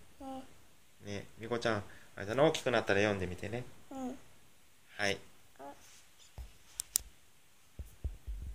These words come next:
Speaker 2: そう、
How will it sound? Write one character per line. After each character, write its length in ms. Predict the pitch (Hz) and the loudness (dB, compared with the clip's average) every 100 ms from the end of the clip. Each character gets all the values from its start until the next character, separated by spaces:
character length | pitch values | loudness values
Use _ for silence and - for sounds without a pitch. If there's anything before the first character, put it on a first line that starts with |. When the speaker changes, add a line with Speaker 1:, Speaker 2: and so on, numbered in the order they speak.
| - - - - - - - - - - - - - - - - _ - - - - - | -12 -20 -20 -20 -20 -20 -20 -8 -4 -4 -4 -8 -10 -14 -20 -20 _ -20 -20 -20 -20 -20
Speaker 2:
そ 200 | - 131 | -8 -4
う、 60 | 110 | -2